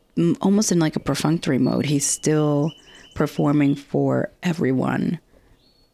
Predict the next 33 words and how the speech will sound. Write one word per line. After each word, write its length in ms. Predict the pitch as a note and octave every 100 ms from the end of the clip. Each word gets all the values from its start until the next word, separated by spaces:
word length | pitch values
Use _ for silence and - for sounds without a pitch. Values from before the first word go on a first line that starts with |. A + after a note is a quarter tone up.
| _ _ _ _ -
You 160 | E3
know, 180 | D3 -
they're 160 | C#3+ D3+
coming 300 | E3+ E3+ D#3+
to 100 | D3+
watch 240 | C#3 C3
a 60 | C3
show. 320 | - D3 C3+
They're 160 | C3+ D3
not, 320 | D3 C3 -
they're, 320 | - C3+ - -
it's 180 | D3+ E3
not 160 | D3+
just 240 | C#3 C3+ D3+
about 220 | C3+ A2
basketball. 600 | - C3 - - A2+ -
And 200 | D3+ D3+
so 440 | D3 C3+ - - - - - - _
I, 80 | D3 -
the 120 | D#3
dialogue 500 | D3 C#3 D3+ C#3+ C3
between 340 | C3+ - C#3
Magic 380 | C#3 C#3 C3 C#3
and 160 | C#3+ C#3
Bird 320 | D3+ D3+ C3+
in 120 | C3
the 80 | C3
scene 600 | - - F#3+ D#3 C#3+ D#3 - - - - -
really 200 | B3 A#3
kinda 240 | F#3+ E3
tells 480 | D3 D#3 D3 C#3+ -
me 440 | C#3 C3+ C3+ D#3+ - _ _ _ _ _ _ _
that 500 | D#3+ D#3+ D3 C#3 -